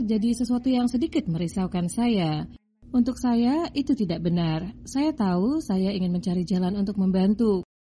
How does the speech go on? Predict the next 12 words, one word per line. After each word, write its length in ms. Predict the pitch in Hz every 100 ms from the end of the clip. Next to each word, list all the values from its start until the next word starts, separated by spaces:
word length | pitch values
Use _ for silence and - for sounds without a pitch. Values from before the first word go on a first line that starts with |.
| -
Dan 380 | - 254 262 254
itulah 340 | 254 285 320
saat 300 | 330 262 285
ketika 260 | 277 254 262
saya 160 | 247 254
menyadari 640 | 254 233 202 175 165 196
bahwa 340 | 208 185 175 180
saya 240 | 180 202 185
dapat 180 | 185 185
menggabungkan 640 | 180 175 175 294 285 262
hobi 240 | 233 202
saya 240 | 214 220